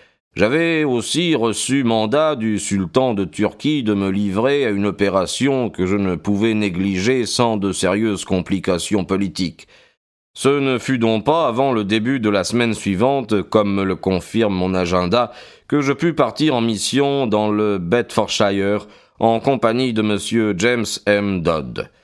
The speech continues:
Sur notre route vers Euston, nous prîmes en charge un gentleman grave et taciturne, à cheveux grisaciers,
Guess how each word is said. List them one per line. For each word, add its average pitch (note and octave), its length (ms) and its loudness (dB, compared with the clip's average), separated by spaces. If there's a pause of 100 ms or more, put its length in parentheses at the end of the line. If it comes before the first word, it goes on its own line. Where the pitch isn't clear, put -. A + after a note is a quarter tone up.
(280)
Sur F#2 340 -2
notre F2 340 0
route A#2+ 380 0
vers F2 560 0
Euston, E3 560 0 (400)
nous C3 160 2
prîmes D3+ 400 0
en A#2+ 180 2
charge C#3 520 0
un A#2 280 2
gentleman A2+ 840 0
grave G#2+ 420 2
et G2+ 140 0
taciturne, A#2 840 0
à G2 140 0
cheveux G#2+ 540 0
grisaciers, G2 760 0